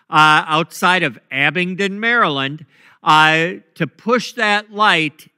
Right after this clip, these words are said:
and then a small light goes on in their home as well.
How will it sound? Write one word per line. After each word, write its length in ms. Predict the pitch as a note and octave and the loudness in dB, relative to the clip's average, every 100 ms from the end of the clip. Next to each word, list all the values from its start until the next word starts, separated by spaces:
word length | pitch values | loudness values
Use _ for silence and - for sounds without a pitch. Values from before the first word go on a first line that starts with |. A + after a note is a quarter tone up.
| - | -4
and 200 | E3 F3+ | -2 0
then 140 | G3 | -2
a 80 | F#3 | -4
small 500 | - - G3 G#3 G#3+ | -6 -10 -4 -2 0
light 380 | G3+ F#3+ F#3 - | 0 0 -2 -6
goes 340 | F#3+ F3+ - | -6 -6 -4
on 360 | F3+ E3+ E3+ E3+ | -2 0 -2 -4
in 140 | D3+ | -6
their 240 | E3+ F#3 | -4 -4
home 480 | D#3+ D#3+ E3 E3 D#3+ - _ _ - | -4 -6 -6 -8 -10 -16 _ _ -6
as 300 | C#3+ C3+ D3+ | -4 -4 -8
well. 540 | F3+ F3 B2+ A#2+ B2+ | -4 0 0 -2 -8